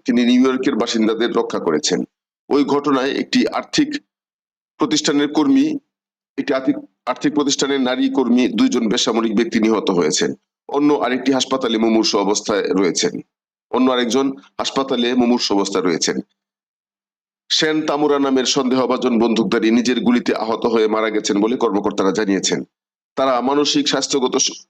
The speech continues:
তার মানসিক স্বাস্থ্যগত সমস্যা ছিল বলে জানা গেছে, কিন্তু কি উদ্দেশ্যে তিনি এই হামলা চালিয়েছিলেন তা এখনো পরিষ্কার নয়।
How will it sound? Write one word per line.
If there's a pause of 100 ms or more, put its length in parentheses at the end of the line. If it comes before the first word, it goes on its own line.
তার
মানসিক
স্বাস্থ্যগত
সমস্যা
ছিল
বলে
জানা
গেছে,
কিন্তু
কি
উদ্দেশ্যে
তিনি
এই
হামলা
চালিয়েছিলেন (400)
তা
এখনো
পরিষ্কার
নয়।